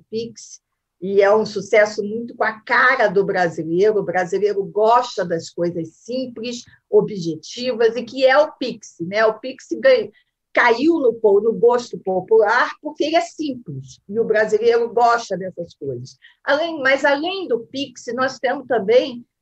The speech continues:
uma e-, revolução que tá chegando, que é o Open Banking, que vai, que vai permitir, por exemplo, numa, numa próxima etapa, o compartilhamento de dados dos clientes, e aí nós vamos tentar entender aqui um pouco hoje nesse evento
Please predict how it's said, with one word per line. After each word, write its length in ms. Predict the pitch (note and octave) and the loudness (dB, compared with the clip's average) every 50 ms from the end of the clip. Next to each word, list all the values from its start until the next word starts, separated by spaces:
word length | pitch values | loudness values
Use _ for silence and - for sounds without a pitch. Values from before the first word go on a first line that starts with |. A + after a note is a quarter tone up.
| _ _ _ | _ _ _
uma 300 | - C4+ D4 D4 C#4 D4 | -6 -2 0 0 2 2
e-, 240 | D4+ F4+ F#4+ - - - | 4 4 2 2 0 -2
revolução 840 | B3 C4+ D#4 E4+ E4 D#4+ E4 D#4 C#4 - - - C4+ C#4 D4 C#4+ | 0 2 2 2 2 2 0 0 -2 -6 -4 -2 -2 -2 -2 -4
que 120 | - - A#3 | -8 -10 -8
tá 140 | A#3 G#3 G3 | -6 -6 -6
chegando, 560 | F#3+ - F3+ E3 E3+ G#3+ B3 C4+ B3+ C4 C4 | -6 -6 -6 -4 -2 -2 -2 -2 -2 -4 -4
que 100 | - E4 | -2 0
é 80 | E4 | 0
o 120 | E4 D#4+ E4 | 2 2 2
Open 340 | E4 E4 E4+ E4+ E4 E4 C#4 | 0 0 -2 -6 -8 -6 -2
Banking, 580 | C#4+ C#4+ D4 D4 D4 C4+ _ - D3+ D3+ - - _ - | -2 -2 -2 -2 -6 -10 _ -16 -16 -16 -16 -18 _ -14
que 80 | B3+ | -8
vai, 280 | A#3+ C4+ D4+ D4 C#4+ - | -2 0 0 0 -2 -4
que 140 | - - A#3+ | -12 -8 -2
vai 220 | C#4+ C#4+ B3+ - | 0 0 0 0
permitir, 520 | C4+ C#4 C4 B3 A#3+ A3+ - - C#4 B3+ | -2 -4 -4 -4 -6 -8 -8 -8 -8 -6
por 160 | - B3 B3 A3+ | -2 0 2 2
exemplo, 480 | A3 G#3 G#3 G#3+ G#3 G3 F#3+ - G3 | 2 0 0 -4 -8 -8 -8 -10 -14
numa, 280 | G3 G3 G3+ G3 G3 G3 F#3 - - F3+ F#3+ | -12 -10 -8 -8 -8 -8 -8 -10 -12 -10 -10
numa 220 | G#3 G3+ G3 F#3 | -8 -8 -8 -10
próxima 520 | F3+ - G#3+ A#3 A#3+ B3+ B3+ - - G3 | -8 -6 -2 0 0 0 -2 -4 -10 -10
etapa, 560 | F3 E3+ - - A#3 C4 D4+ D4+ D4 - E3+ C3 - _ _ _ _ | -10 -10 -6 -4 -2 -2 -2 -2 -2 -4 -8 -8 -10 _ _ _ _
o 100 | - D4+ | -16 -10
compartilhamento 1080 | - D#4 D#4 D#4+ - E4 D4+ - - E4 D#4+ D4+ C4+ B3 B3 C4 C#4+ C#4+ C#4 - B3 | -6 -6 -6 -4 -4 -4 -4 -4 -4 -4 -2 -2 -2 -2 -4 -6 -6 -6 -8 -8 -8
de 120 | G3 G#3+ G#3+ | -6 -4 -2
dados 460 | F#3 G#3 G#3 G#3 G#3 G3+ F#3+ F3+ F#3 | 0 0 0 0 0 -2 -4 -8 -12
dos 240 | F3 E3+ F3 - - | -12 -14 -14 -14 -12
clientes, 640 | - F3 F3 F3+ G#3+ A#3+ A#3+ A3+ A#3 - F#3 F#3 F#3+ | -10 -8 -6 -6 -6 -6 -6 -8 -8 -10 -12 -12 -8
e 160 | A3 A#3 A#3+ | -2 0 2
aí 220 | A#3 B3 C#4+ D#4+ | 2 2 0 0
nós 180 | D#4+ D#4 D4+ D4+ | -2 -4 -4 -2
vamos 240 | D4+ C#4 C#4+ C#4 C4+ | -4 -6 -6 -6 -8
tentar 400 | - C4 A#3+ A3+ A#3 C4+ C#4+ D4 | -8 -6 -6 -4 -4 -2 -4 -4
entender 380 | C#4 - - B3 A3 G#3+ A#3 A#3 | -4 -8 -14 -12 -8 -4 -4 -4
aqui 220 | A#3+ A#3 - A3 | -4 -6 -8 -10
um 120 | G#3 G#3+ | -10 -10
pouco 360 | G#3+ - A3+ A3 G#3+ G#3+ - G3 G3 G#3 | -4 0 2 2 2 2 2 2 4 4
hoje 220 | G#3+ G#3+ G#3+ G3 | 2 0 -2 -6
nesse 260 | G3 F3+ F3+ - - | -16 -16 -16 -14 -14
evento 560 | E3 D#3 F3 G#3 A3+ C4 C#4 B3 A3+ - F3 | -16 -14 -12 -10 -8 -6 -6 -6 -8 -10 -16